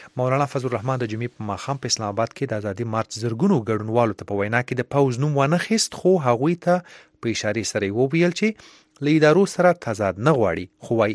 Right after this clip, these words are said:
ادارې هم باید خپله بې طرفي ثابته کړي. د جمعیت علماء اسلام ګوند مشر مولانا فضل الرحمن دا هم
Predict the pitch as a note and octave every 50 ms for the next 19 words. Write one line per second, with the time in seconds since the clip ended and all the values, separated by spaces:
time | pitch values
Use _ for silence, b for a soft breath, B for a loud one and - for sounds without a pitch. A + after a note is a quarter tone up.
0 | A2+ A#2 G#2 G2+ G2+ A#2 A2 G2+ D#3 D#3+ B2+ G2 F#2 F2+ E2+ - - - - B2+
1 | C#3 B2+ A2+ G#2 - G2 D#2 - - - - G2 F#2+ F#2 E2+ - - - - G#2
2 | F2 B B B B B B B B B B B - B2 C#3+ C#3+ C3 C#3 C3+ C#3
3 | C3+ - C#3+ C3 B2 B2 B2 A#2+ A#2 - - - B2 A#2+ B2 A#2 - B2 C3+ D3+
4 | C#3+ A#2+ A#2 A#2 - - D3+ D3 B2+ A2+ G#2 G#2 G#2 G2+ - - A2 G2 G#2 G2
5 | G2 F2+ G2+ A2 A#2+ C3+ C3 A2+ F#2+ E2 G#2+ A2